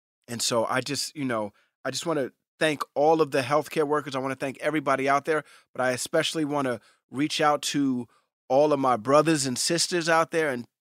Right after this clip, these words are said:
and, and say to you guys, uh, you know, one, stay in. This is not a game.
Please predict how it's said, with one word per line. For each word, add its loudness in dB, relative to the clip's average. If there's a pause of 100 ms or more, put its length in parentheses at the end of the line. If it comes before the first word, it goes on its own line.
and, -8
and -8
say 2 (460)
to -8
you -4
guys, 2 (120)
uh, -6 (580)
you -10
know, -6
one, -2 (120)
stay 0
in. -6
This -6
is -8
not 2
a -4
game. -2